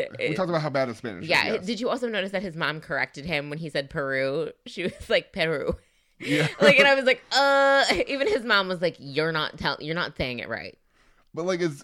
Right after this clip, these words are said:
Speaker 1: it's really weird to,
Speaker 2: That would
Speaker 1: like
Speaker 2: totally be my mom on national T V, by the way. My mom would totally be like, "Also, cut the cameras. You should have learned Spanish because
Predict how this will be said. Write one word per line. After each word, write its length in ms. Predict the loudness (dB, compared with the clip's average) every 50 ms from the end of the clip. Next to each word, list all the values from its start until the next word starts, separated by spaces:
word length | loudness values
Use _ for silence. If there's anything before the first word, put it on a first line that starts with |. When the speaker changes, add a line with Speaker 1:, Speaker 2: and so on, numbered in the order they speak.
| -8
Speaker 1:
it's 200 | -8 -8 -8 -8
really 380 | -12 -10 -8 -6 -6 -4 -4 -4
weird 460 | -4 -2 0 0 0 0 -2 -2 -4
to, 60 | -4
Speaker 2:
That 40 | -4 -2
would 60 | -2 -2
Speaker 1:
like 100 | -2 -2
Speaker 2:
totally 240 | -2 -4 -2 -2
be 100 | -4 -6
my 180 | -4 -2 -2 -2
mom 240 | -2 -4 -6 -6 -6
on 140 | -8 -8 -6
national 380 | -6 -6 -6 -8 -10 -14 -14 -14
T 160 | -14 -14 -14
V, 160 | -12 -12 -12
by 160 | -10 -10 -10
the 100 | -8 -10
way. 360 | -10 -10 -12 -12 -14 -16 -18 -20 _ _ -16
My 160 | -14 -14 -14 -12
mom 220 | -12 -12 -12 -12
would 140 | -14 -14 -12
totally 260 | -12 -12 -12 -12 -12
be 100 | -12 -12
like, 240 | -12 -14 -14 _ _ _ -20 -20 -20 _ _ -20
"Also, 180 | -18 -18 -18 -18
cut 160 | -18 -18 -18
the 60 | -18
cameras. 380 | -18 -18 -18 -18 -18 -20 -20 -18
You 120 | -16 -16 -16
should 240 | -16 -16 -16 -16 -16
have 100 | -16 -18
learned 200 | -18 -20 -20 -20
Spanish 480 | _ -20 -20 -20 -20 -20 -20 -20 -20 _ _ _
because 240 | -20 -18 -14 -12